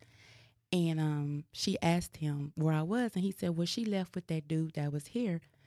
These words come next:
that spent the night last night." He didn't spend the night, but that's what he told my mom.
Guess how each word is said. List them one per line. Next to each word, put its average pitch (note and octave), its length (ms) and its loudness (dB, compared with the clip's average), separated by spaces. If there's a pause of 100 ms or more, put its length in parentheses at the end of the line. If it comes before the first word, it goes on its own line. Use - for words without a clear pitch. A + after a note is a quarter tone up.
(180)
that E3+ 120 4
spent E3 240 0
the E3+ 60 -2
night G#3 280 -2
last D#3+ 280 -4
night." E3 260 -6
He G3+ 160 -2
didn't C#4+ 180 4
spend A3 240 0
the D#3 40 2
night, D3 260 -2 (360)
but D#3 120 -2
that's E3+ 180 0
what E3 80 -2
he D3 60 -2
told D3 240 -2
my C3+ 80 -4
mom. D3 360 -2